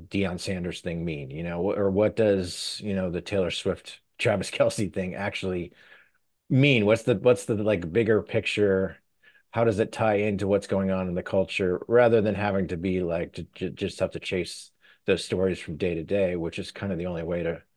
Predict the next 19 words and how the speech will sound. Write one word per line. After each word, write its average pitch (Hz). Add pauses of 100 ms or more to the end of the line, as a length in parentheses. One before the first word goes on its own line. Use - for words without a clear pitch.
(340)
survive 107
as 92
a, 87 (760)
as 95
a 82
sports -
writer 71
these 78
days, 80
you 90
know, 95
which 95
is 101
not 120
why 98
I 82 (200)
got 104
into 92
that 90